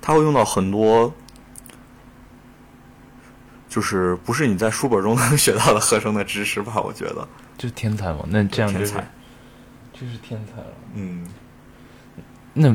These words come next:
Speaker 2: 除了，那这，像这些后来都是一些曲，嗯，曲，曲风上被影响，有没有是，
Speaker 1: 嗯。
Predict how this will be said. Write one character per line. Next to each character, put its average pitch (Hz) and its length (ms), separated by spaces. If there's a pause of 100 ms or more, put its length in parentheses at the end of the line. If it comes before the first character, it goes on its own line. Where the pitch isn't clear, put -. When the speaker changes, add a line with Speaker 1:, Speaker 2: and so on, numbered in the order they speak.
(140)
Speaker 2:
除 110 240
了， 127 300
那 156 120
这， 160 200
像 151 240
这 151 160
些 92 180
后 101 160
来 80 160
都 92 160
是 101 140
一 - 20
些 85 240 (800)
曲， 85 320 (640)
嗯， 64 560 (240)
曲， 69 460
曲 - 180
风 131 240
上 87 400
被 76 160
影 71 140
响， 58 120 (140)
有 101 240
没 95 140
有 117 100
是， 110 140
Speaker 1:
嗯。 - 80